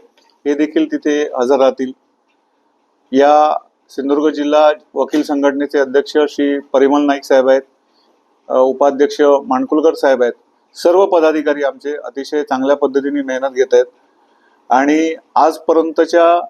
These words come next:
इतिहासात पाहिलं तर उच्च न्यायालयात वकिली व्यवसाय करण्याकरता मार्गदर्शन as such असं आपल्या जिल्ह्यामध्ये प्रथमच होत आहे.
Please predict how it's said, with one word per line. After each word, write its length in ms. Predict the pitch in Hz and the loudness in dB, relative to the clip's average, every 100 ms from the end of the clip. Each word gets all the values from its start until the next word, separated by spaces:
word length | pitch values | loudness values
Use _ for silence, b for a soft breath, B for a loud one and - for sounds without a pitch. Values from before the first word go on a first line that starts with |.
| - _ _ _ - | -14 _ _ _ -12
इतिहासात 520 | 135 - 165 165 175 | -4 2 2 2 0
पाहिलं 520 | - 147 143 147 120 107 _ _ _ _ _ _ | -2 0 0 2 0 -2 _ _ _ _ _ _
तर 160 | 156 160 | 0 0
उच्च 360 | - 147 139 180 | 0 -6 0 2
न्यायालयात 540 | 175 170 165 165 175 - _ _ - | 4 4 4 4 2 0 _ _ -4
वकिली 460 | 139 135 165 170 | -2 0 2 4
व्यवसाय 440 | 170 156 151 160 160 | 4 2 2 0 0
करण्याकरता 800 | 151 143 151 151 143 - 160 160 | 0 0 -2 -4 -2 0 0 0
मार्गदर्शन 840 | 135 127 139 147 160 156 156 131 127 - | 0 2 2 2 2 2 0 -4 -4 -4
as 100 | 139 139 - | -2 -2 -2
such 180 | 156 156 | -2 -4
असं 300 | 139 147 156 - _ _ _ _ - | -4 -2 -2 -6 _ _ _ _ -6
आपल्या 300 | 117 156 160 | 0 2 2
जिल्ह्यामध्ये 640 | 147 156 156 147 156 165 - _ _ _ | 2 0 2 -2 -6 -8 -12 _ _ _
प्रथमच 460 | 139 139 185 202 196 | -4 0 0 0 2
होत 120 | 156 120 | 0 0
आहे. 220 | 98 | -4